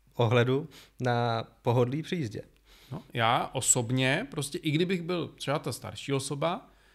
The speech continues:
Speaker 2: tak, eh, vlastně radši jednou za tu hodinu ty schůdky vylezu, ale prostě pak tam budu sedět hodinu jako opravdu pohodlně,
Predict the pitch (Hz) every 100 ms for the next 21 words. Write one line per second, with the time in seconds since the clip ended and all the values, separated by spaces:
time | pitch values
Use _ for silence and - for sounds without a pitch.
0 | _ _ - 131 135 143 143 - 147 139
1 | 135 131 131 131 - 131 123 135 - 175
2 | 175 165 147 - 175 175 175 170 165 -
3 | _ _ _ _ 120 127 151 156 160 175
4 | 143 139 156 160 160 160 143 185 160 151
5 | 147 135 139 226 - _ _ _ _ _
6 | _ 131 143 143 147 175 165 156 170 170
7 | 160 175 170 160 175 170 147 170 180 180
8 | 165 185 185 185 185 180 139 170 185 170
9 | 139 160 160 165 165 185